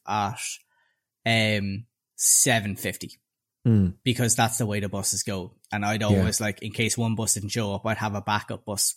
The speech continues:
Speaker 1: one hour later. You know what I mean?
Speaker 2: Yeah.
Speaker 1: Which, again, bus airing, that happens. That legitimately fucking happens. Uh, they've probably gotten better in the last two years. I've heard good things, but I'm skeptical. Um, and, um,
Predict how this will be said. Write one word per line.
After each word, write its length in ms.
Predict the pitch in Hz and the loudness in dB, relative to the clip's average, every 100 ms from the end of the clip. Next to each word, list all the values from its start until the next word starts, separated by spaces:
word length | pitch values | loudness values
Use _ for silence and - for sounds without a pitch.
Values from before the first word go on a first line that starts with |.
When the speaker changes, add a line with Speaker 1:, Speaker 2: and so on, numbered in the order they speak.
| - | -4
Speaker 1:
one 260 | 123 117 104 | -2 0 0
hour 300 | 98 101 98 | -2 -2 -2
later. 340 | 101 - - _ | -4 -6 -12 _
You 100 | - | -8
know 120 | 104 | -6
what 80 | 98 | -4
I 20 | |
mean? 180 | 113 113 - _ _ _ _ _ _ _ _ - | -2 -4 -6 _ _ _ _ _ _ _ _ 6
Speaker 2:
Yeah. 80 | |
Speaker 1:
Which, 240 | 220 92 - | 8 6 2
again, 280 | 139 180 135 | 6 6 6
bus 200 | 151 202 | 4 6
airing, 220 | 147 107 | 6 4
that 120 | 151 | 4
happens. 420 | 147 - - - _ | 4 0 -6 -12 _
That 180 | 131 135 | 4 6
legitimately 600 | 127 120 120 123 113 101 | 6 4 4 2 2 -2
fucking 260 | 104 98 104 | -4 -4 -6
happens. 280 | 92 104 131 | -6 -4 4
Uh, 140 | 147 | 6
they've 160 | 143 156 | 6 8
probably 260 | 190 180 | 8 8
gotten 200 | 160 143 | 6 6
better 220 | 147 135 131 | 6 6 4
in 100 | 127 | 4
the 100 | 127 | 4
last 280 | 123 117 | 4 4
two 80 | - | 4
years. 260 | 120 120 110 | 2 2 0
I've 140 | 120 | 0
heard 200 | 123 113 | 0 -2
good 200 | 110 110 | -2 -4
things, 320 | 120 110 104 | -2 -2 -4
but 120 | - 107 | -4 -4
I'm 240 | 104 101 | -4 -6
skeptical. 500 | - - 95 - 104 - - - - - - | -6 -4 -4 -6 -16 -16 -20 -20 -20 -14 -2
Um, 480 | 123 127 113 101 104 _ _ _ _ _ _ _ - _ - | 2 2 2 -2 -8 _ _ _ _ _ _ _ -20 _ -2
and, 340 | 131 131 123 120 | 2 4 4 4
um, 540 | 120 117 113 110 | 4 2 2 -2